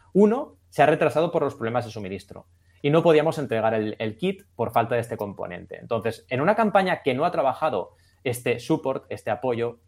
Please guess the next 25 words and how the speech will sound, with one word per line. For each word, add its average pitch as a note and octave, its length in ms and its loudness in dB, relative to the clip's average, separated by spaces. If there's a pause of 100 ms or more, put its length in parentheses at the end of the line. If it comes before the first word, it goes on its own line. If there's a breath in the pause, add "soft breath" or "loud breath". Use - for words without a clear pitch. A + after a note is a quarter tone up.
entre G2 280 -8
miembros A2 280 -4
de A#2+ 60 -10
una A2+ 140 -6
comunidad A2 440 2
y A#2+ 100 -4
no C#3+ 120 -2
tiene F#3 160 -2
tanto D3 260 0
engagement, C#3 540 -4 (420 soft breath)
eh, C3 460 -2
pues C3+ 160 2
bueno, E3+ 400 2
cuando C3+ 240 2
ocurren E3+ 240 -2
estos F#3+ 220 -6
problemas F#3 420 -2
es B2+ 140 -2
más E3+ 160 -4
difícil F#3+ 340 -6
que D#3 60 -2
la B2 100 2
gente C#3 260 -8
te G#2 100 -10
entienda. G2+ 600 -10